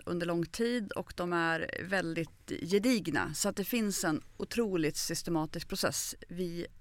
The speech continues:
S P P då, kan jag vara tydlig med, har ju själva varit med i upphandlingen och vi är också utvalda alternativ på både fondförsäkring och traditionell förvaltning. Eh, det kan ju vara värt att nämna i sammanhanget. Och, och,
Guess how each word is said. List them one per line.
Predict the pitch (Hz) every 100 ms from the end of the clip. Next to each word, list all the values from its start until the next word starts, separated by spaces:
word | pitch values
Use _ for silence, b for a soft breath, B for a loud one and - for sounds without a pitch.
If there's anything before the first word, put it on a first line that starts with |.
| -
S | - -
P | -
P | 190
då, | 147 131
kan | -
jag | 160
vara | -
tydlig | 170 147 147
med, | - -
har | - 170
ju | 165
själva | - 190 160 160
varit | 165 -
med | 226 214 208
i | 196
upphandlingen | 180 190 175 175 214 233
och | - 156
vi | 156 151
är |
också | 147 - -
utvalda | 165 - 151 143 147
alternativ | 160 165 170 185 139 - -
på | 175
både | 190 160 180 214
fondförsäkring | - 160 156 - - - - -
och | - -
traditionell | 160 - 233
förvaltning. | 180 - - - - B B B B B -
Eh, | 175 165 - -
det | -
kan | 180 175
ju |
vara | 165 160
värt | 151
att |
nämna | 160 165
i |
sammanhanget. | 160 180 180 156 156
Och, | - 165 180
och, | 175